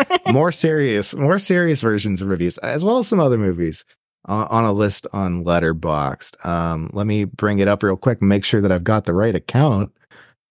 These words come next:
Speaker 2: uh, so that I don't lead you astray. Uh, yeah, Brian Trash. It's just Brian Trash, uh, with an I, Brian with an I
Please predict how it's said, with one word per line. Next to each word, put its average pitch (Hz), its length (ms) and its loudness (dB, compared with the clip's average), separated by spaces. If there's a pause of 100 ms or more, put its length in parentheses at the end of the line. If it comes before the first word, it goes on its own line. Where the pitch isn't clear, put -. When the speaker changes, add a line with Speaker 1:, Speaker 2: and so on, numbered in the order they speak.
(120)
Speaker 2:
uh, 87 500 0 (120)
so 90 300 -2
that 87 220 0
I 85 140 0
don't 90 200 0
lead 98 220 2
you 87 180 4
astray. 82 680 -2 (560)
Uh, 85 320 2
yeah, 104 180 2
Brian 131 420 2
Trash. - 580 -2
It's - 120 -16
just 117 180 -2
Brian 131 280 2
Trash, - 560 -6 (800)
uh, 76 520 -8
with 107 180 0
an 107 60 4
I, 85 440 0
Brian 92 400 2
with 80 160 -6
an 76 80 -2
I - 300 -8